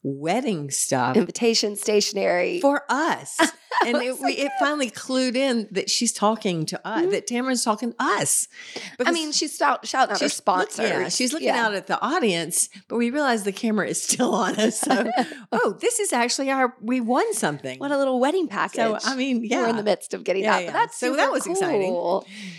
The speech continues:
Speaker 1: So that's happened.
Speaker 2: Super cool. I will throw out one other thing that's probably confusing is, and I say in the segment and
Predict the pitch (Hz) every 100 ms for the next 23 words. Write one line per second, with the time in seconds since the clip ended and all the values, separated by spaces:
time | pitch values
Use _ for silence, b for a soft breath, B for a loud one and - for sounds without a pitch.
0 | 156 - 208 202 214 202 143 - 294 233
1 | 214 202 214 226 240 - 233 208 - 208
2 | 214 202 196 180 185 185 - 196 - -
3 | - 196 170 170 165 165 - - 202 180
4 | 185 175 175 170 - 185 170 151 - -
5 | - 185 180 - 180 185 190 180 175 180
6 | 175 165 160 - 180